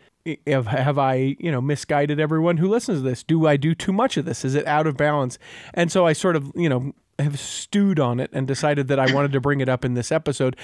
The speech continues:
And I'm actually helping, hoping, rather, um, that people can help place this,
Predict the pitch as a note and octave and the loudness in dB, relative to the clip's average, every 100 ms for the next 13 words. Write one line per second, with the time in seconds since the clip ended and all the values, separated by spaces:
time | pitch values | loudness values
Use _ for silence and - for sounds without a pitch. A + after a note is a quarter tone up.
0 | - D#3+ F3 F3 - B3 C#4+ D4+ G#3 B2+ | -6 0 2 2 0 0 0 0 0 2
1 | B2+ B2 C#3+ B2 G3 C4 D3 B2+ C#3+ C3 | 0 -2 -4 0 0 2 0 -2 -2 0
2 | B2 C3 D3+ - - - - C#3 C#3 C#3 | 0 0 -4 -12 -20 -20 -2 0 2 0
3 | D3 - G3+ G#3 G#3 D#3+ - D3 C#3 C#3+ | -2 0 0 2 2 0 -2 0 0 -2
4 | D3 - _ - E3+ E3 - - _ _ | -4 -8 _ -2 0 0 -4 -20 _ _
5 | - - F#3 F#3 - D3+ C#3 C3+ - - | -6 0 0 0 -4 -2 0 -2 -8 -10